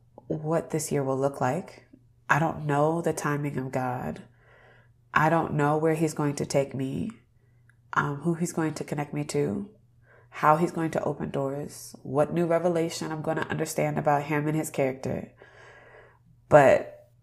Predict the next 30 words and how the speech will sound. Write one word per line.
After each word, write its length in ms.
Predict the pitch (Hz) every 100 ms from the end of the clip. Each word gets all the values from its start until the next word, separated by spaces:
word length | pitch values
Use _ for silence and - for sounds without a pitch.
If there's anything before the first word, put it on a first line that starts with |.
| _ _ _ _ _
he's 300 | - - 180
still 200 | - 185
calling 440 | 185 - 165 165 156
me 140 | 151
to 340 | 147 151 139 - -
believe 800 | 151 143 143 147 165 180 190 185 -
in 120 | 147
the 100 | 147
fact 460 | 151 139 139 - -
that 160 | 139
he 120 | 151 151
is 120 | 147
the 60 | 143
one 140 | 143
who 120 | 147
could 160 | - 151
do 160 | 143 139
exceeding 400 | 135 - 147 143
and 100 | 135
abundantly 400 | 135 143 123 135
above 280 | 127 131 131
all 160 | 131
I 80 | 135
could 160 | - -
ask 300 | 139 139 -
or 100 | 127
think. 540 | 127 139 180 269 - - - - - - - _ -
And 180 | 190
he's 200 | 190 180 -
also 920 | 151 170 262 - 170 147 139 151 -